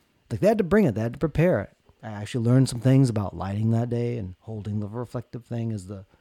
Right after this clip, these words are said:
I think it's the best boy is the term for it. And just, okay, this is really cool. And I learned what that was. And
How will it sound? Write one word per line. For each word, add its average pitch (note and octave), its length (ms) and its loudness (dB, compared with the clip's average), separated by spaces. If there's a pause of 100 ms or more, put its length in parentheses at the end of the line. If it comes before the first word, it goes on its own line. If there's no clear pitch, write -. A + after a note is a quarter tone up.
(140)
I A#2 40 -14
think B2+ 100 -4
it's - 80 -8
the G#2+ 80 -6
best G2 300 -6
boy C#3 340 -4
is F#2+ 160 -6
the F2 260 -14
term A#2+ 220 -10
for D#3 180 -10
it. - 60 -18 (400)
And G#2+ 240 0
just, G#2 160 -6
okay, D#3 240 -4
this D#3 180 -2
is D3 60 -8
really E3 200 -2
cool. - 220 -6
And G#2 80 0
I G#2 60 -2
learned A#2 420 2
what A2+ 180 -4
that A2 180 -6
was. B2 220 -2
And G#2 140 2